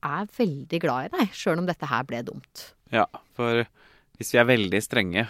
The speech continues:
Speaker 2: på en måte overdrevent strenge i det vi setter grenser, så kan det rett og slett føre til at barnet kjenner mye skam senere. Og det er ikke bra. Ehm, det kan både være sårt, tungt og føre til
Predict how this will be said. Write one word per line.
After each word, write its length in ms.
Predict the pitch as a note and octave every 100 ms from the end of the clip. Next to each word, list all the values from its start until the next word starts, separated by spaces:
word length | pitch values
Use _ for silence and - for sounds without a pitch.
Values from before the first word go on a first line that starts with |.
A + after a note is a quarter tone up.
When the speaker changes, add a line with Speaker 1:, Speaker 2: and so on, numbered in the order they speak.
| -
Speaker 2:
på 80 | -
en 140 | A2+
måte 100 | G#2+
overdrevent 600 | A2 A#2 F#2 F2 E2+ G2+
strenge 340 | - - G#2 F2+
i 20 |
det 100 | F#2
vi 60 | F2+
setter 240 | - G2 G#2
grenser, 300 | G#2 F2 G#2+
så 80 |
kan 160 | - F#2+
det 100 | F#2
rett 140 | -
og 120 | - G#2
slett 60 |
føre 240 | - G2+ F2
til 120 | F#2
at 80 | F#2
barnet 440 | F2+ F2+ F#2+ G2+
kjenner 300 | - F#2+ F2+
mye 160 | F2+ -
skam 340 | - G2+ C3 -
senere. 380 | - G#2+ F#2 G2 - - - - - -
Og 60 | A2
det 60 | C3+
er 60 |
ikke 180 | - A#2+
bra. 340 | G2 F2+ G#2 G2+
Ehm, 800 | G2+ G2 G2 G2+ - F#2+ F#2 G2
det 100 | A2
kan 140 | A2+
både 200 | G#2+ F#2
være 200 | F2+ F#2
sårt, 380 | - A#2+ B2 -
tungt 340 | - A#2+ B2 A#2+
og 80 |
føre 160 | A#2 A#2
til 160 | B2